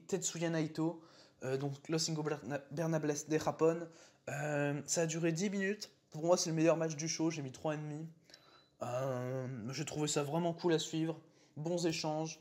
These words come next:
Euh, victoire de Ibushi pour finir le match, euh, avec un gros Kamigoye sur, euh, sur Bushi. Euh, je trouve que Naito et Ibushi, euh, font du très bon work, Master Wato est loin d'être mauvais.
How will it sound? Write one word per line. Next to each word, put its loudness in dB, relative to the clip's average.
Euh, 2
victoire 2
de -2
Ibushi -6
pour -14
finir -6
le -4
match, -2
euh, -6
avec -2
un -2
gros -2
Kamigoye 0
sur, 0
euh, 4
sur 0
Bushi. -4
Euh, -4
je -6
trouve -4
que -6
Naito -2
et -2
Ibushi, -10
euh, -4
font -8
du -8
très -6
bon -6
work, -2
Master -4
Wato -2
est -6
loin -2
d'être -2
mauvais. -2